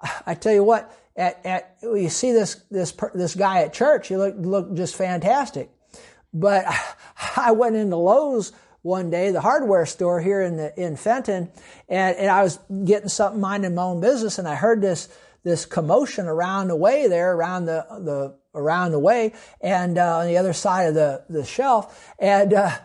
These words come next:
I, I heard this guy cussing out the, the, the, one of the workers,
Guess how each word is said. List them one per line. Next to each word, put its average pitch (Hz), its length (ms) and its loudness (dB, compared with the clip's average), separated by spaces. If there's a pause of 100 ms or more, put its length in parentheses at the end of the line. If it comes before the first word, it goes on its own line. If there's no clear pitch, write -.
(280)
I, 160 300 -10 (280)
I 160 140 -6
heard 202 320 2
this 196 160 0
guy 202 400 2 (220)
cussing 233 420 0
out 220 260 2
the, 165 460 0
the, 156 680 -6
the, - 60 -12
one 175 220 -2
of 185 100 0
the 160 100 2
workers, 160 640 0